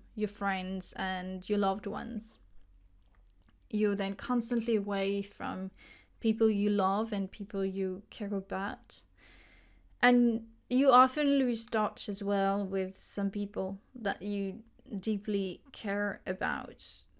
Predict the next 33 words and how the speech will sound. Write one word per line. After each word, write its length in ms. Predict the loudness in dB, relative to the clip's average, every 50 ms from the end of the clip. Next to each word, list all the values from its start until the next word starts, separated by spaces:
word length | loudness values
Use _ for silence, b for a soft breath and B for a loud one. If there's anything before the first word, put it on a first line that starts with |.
| -6 0
But 180 | 0 0 2 4
then 180 | 4 4 4
again, 520 | 4 4 2 2 4 4 2 2 0 -2 0
anytime 560 | 2 6 6 6 6 4 4 4 4 6 6
I 80 | 4 4
make 440 | 4 2 0 -2 -4 -10 -18 -20 -10 _ 2
a 60 | 4
new 400 | 6 8 8 8 8 8 6 4
friend 500 | 2 0 0 2 2 2 2 0 -2 -2
somewhere 420 | -4 -4 -2 -2 0 0 0 0
new, 540 | 0 2 2 4 2 2 0 -2 -4 -6 -10 -12 b b b b b b b b b b _ _ _ _ _ _ _ _ -2
I 100 | -2 2
think 240 | 4 4 4 6
that 160 | 4 4 4 2
if 180 | -2 0 0
I 120 | 2 2 2
hadn't 400 | 2 2 2 2 2 2 0 -2
come 260 | -2 -2 -2 -2 -2
here, 400 | -2 0 2 2 2 2 2 2
I 60 | 0
wouldn't 340 | 0 -2 -2 0 0 0 0
have 140 | 0 0 2
met 320 | 2 2 0 0 -2 0
this 220 | 0 0 0 0
incredible 480 | -2 -4 -2 -2 -2 -2 -2 -2 -4 -6
person 540 | 4 6 8 8 8 4 0 -2 -2 -2 -2
that 160 | -2 -4 -2
brings 240 | -2 -2 -2 -2 -2
so 200 | 0 2 4 4
much 380 | 4 4 2 -2 -4 -8 -8
to 100 | -8 -8
my 180 | -6 -6 -6 -4
life. 380 | -2 0 0 0 -2 -4 -10